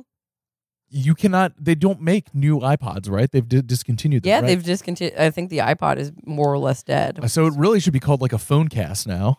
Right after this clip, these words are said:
Speaker 2: Damn.
Speaker 1: Damn. Rip the, rip
Speaker 2: I
Speaker 1: the iPod.
Speaker 2: guess. But it's too, it's too deep in the culture.
Speaker 1: Yeah.
Speaker 2: Also, I do, you know, I'm, I'm the respecter out of, if, imagine if, you know, America had anything the equivalent of the Académie Française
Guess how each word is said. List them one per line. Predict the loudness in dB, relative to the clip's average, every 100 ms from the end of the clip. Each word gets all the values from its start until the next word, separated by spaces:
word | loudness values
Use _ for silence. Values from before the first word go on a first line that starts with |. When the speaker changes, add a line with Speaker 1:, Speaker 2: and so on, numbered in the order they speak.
| -4
Speaker 2:
Damn. | -10 -10 -10 -18 _
Speaker 1:
Damn. | -2 -2 -4 _ _ -20 _ _ _ -2
Rip | -2 0
the, | -2 -2
rip | 0 0
Speaker 2:
I | 2
Speaker 1:
the | 4
iPod. | 4 4 2 0
Speaker 2:
guess. | -4 -14 -20 _ _ _ _ _ _ _
But | -6
it's | -4
too, | 2 4 4
it's | 2 -2
too | -2
deep | 0 0 0
in | -4
the |
culture. | -4 -4 -6 -6 -8 -8
Speaker 1:
Yeah. | -4
Speaker 2:
Also, | 0 0 2
I | 0
do, | 0
you | -2
know, | 0 2
I'm, | 2 2 0 0
I'm | 0 2
the | 2
respecter | 0 -2 -2 -2 0 0 2
out | 0 -2
of, | -4 -10
if, | -18 -14 -10 -10 -8 0
imagine | 4 4 4 4
if, | 4 4 -2 -18
you | -10 -6
know, | -4 -4 -6 -6
America | 0 0 0 -4
had | -4
anything | -6 -6 -6 -6
the | -6
equivalent | -6 -4 -4 -2 -4
of | -4
the | -4 -4
Académie | -2 0 0 0 0
Française | 0 0 -2 0 0 0 -2 -10